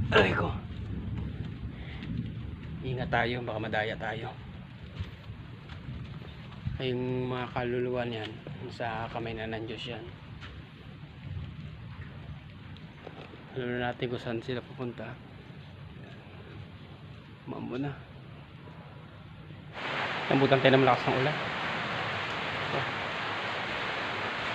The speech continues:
Lakas ng ulan.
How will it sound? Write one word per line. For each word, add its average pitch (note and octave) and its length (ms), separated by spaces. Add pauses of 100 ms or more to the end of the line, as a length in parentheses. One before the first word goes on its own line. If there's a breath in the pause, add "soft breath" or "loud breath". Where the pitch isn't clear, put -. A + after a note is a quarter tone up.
(3500)
Lakas C3 160
ng C#3+ 160
ulan. C#3+ 180